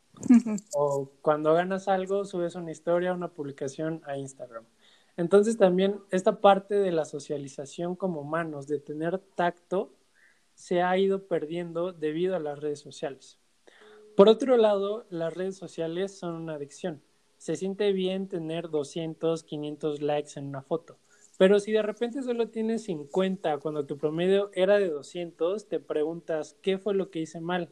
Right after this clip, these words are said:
Speaker 2: ¿Acaso ya no les gustó? ¿O por qué está pasando esto?". Se genera dopamina.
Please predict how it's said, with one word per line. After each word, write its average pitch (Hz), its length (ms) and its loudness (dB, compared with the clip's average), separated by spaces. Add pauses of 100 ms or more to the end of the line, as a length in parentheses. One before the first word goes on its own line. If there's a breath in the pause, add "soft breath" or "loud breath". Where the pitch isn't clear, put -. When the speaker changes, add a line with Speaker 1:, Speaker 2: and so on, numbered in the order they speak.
Speaker 2:
¿Acaso 175 380 -2
ya 185 160 2
no 190 100 0
les 175 220 2
gustó? 143 320 -2
¿O 175 420 0
por 147 160 -4
qué 175 80 -6
está 170 200 -2
pasando 151 360 -2
esto?". - 280 -4 (420 soft breath)
Se 185 220 2
genera 214 420 4
dopamina. 165 640 -2